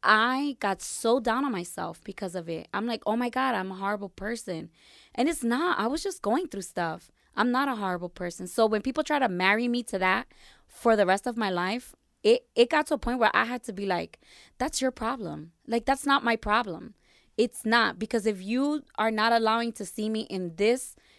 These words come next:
in who I am now, and not trying to take in what I am now, eh, without marrying that version of me in the past, then that's on you, and I, I can't do anything about it. So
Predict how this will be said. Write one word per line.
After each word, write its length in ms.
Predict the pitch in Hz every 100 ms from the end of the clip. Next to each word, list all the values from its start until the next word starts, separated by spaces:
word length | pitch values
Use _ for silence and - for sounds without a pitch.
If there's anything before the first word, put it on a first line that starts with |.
| _ _
in 100 | 196 208
who 140 | 226
I 100 | 233
am 300 | - 233 196
now, 400 | 185 190 233 285
and 140 | - 190
not 180 | 190
trying 200 | - 226
to 80 | 208
take 340 | 180 208 208 214
in 220 | 208 214
what 320 | - 185 185 -
I 140 | 202 196
am 320 | 202 185 170
now, 440 | 170 190 226 269 - _ _ _ _ -
eh, 60 | 175
without 560 | 185 196 202 202 202 - _ _ _
marrying 680 | 196 196 196 202 202 202 180
that 280 | 185 196 - _ _ -
version 400 | 185 214 214 196
of 140 | 180
me 140 | 185 196
in 80 |
the 60 | 180
past, 360 | - 190 269 -
then 260 | 196 190 - _ _
that's 220 | 254 320
on 140 | 392 294
you, 260 | 262 339
and 120 | 214 196
I, 200 | - 240
I 40 |
can't 240 | - 311
do 100 | 269
anything 280 | 269 254 240
about 300 | 208 190 226
it. 80 | 180
So 240 | - 185